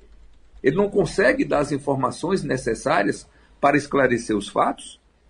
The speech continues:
Ficará sempre essa dúvida muito forte. Bom,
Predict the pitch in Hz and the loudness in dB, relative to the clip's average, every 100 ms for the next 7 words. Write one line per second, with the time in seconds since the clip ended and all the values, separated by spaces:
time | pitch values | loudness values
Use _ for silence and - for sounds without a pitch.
0 | _ - 185 151 151 175 - 185 226 202 | _ -6 0 2 2 0 -6 -6 -4 -4
1 | - 262 165 180 190 175 196 - - 131 | -4 0 0 2 0 -2 -6 -2 0 0
2 | - - _ _ _ _ _ _ _ _ | -2 -20 _ _ _ _ _ _ _ _
3 | 139 190 123 - | 4 4 4 -2